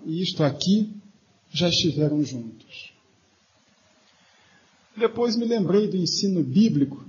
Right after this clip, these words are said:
de que o homem surge da matéria existente, da terra,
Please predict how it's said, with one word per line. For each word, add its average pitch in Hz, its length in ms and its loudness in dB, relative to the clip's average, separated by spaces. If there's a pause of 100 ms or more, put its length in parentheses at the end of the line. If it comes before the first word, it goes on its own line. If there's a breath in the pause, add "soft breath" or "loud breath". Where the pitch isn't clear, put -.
de 147 200 -2
que 160 120 0
o 143 100 4
homem 165 440 0 (380)
surge 202 800 -2 (500)
da 156 160 0
matéria 156 920 2
existente, 170 1000 -2 (520)
da 135 180 -12
terra, 160 540 -2